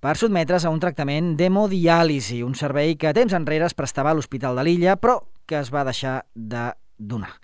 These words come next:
Arran d'aquesta situació, el ple del Consell del passat setembre va aprovar una moció a iniciativa de Sa Unió de Formentera i transaccionada per l'equip de govern,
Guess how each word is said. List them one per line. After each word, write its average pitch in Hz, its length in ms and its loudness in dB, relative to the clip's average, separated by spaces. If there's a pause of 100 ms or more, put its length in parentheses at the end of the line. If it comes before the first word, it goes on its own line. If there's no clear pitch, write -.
(580)
Arran 160 300 6
d'aquesta 156 340 0
situació, 170 380 4
el - 20 0
ple 175 160 2
del 165 80 4
Consell 160 400 0
del 165 160 0
passat 151 240 -4
setembre 185 560 2
va 165 80 4
aprovar 156 320 2
una 165 160 0
moció 190 460 4
a 185 40 4
iniciativa 165 480 2
de 226 140 4
Sa 196 160 2
Unió 185 220 4
de 185 100 2
Formentera 175 640 2
i 190 80 2
transaccionada 147 480 -2
per 131 160 -4
l'equip 143 160 -6
de 151 80 0
govern, 165 300 2